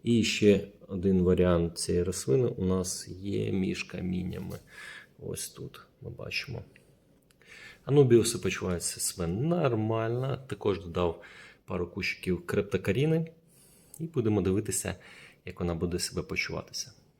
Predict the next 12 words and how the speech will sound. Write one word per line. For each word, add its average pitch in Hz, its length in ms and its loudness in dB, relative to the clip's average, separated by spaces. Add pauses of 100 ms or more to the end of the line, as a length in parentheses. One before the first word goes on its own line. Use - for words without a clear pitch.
Тому 117 320 -2
гарного 104 440 -2
вечора, 156 460 0
до 107 200 4
зустрічі. 117 840 -2 (420)
Коментуйте, 143 720 2
ставте 120 420 -2
лайки, 110 360 0
дізлайки, 90 560 -2
як 82 200 -2
вам 80 160 -2
подобається. 90 800 -4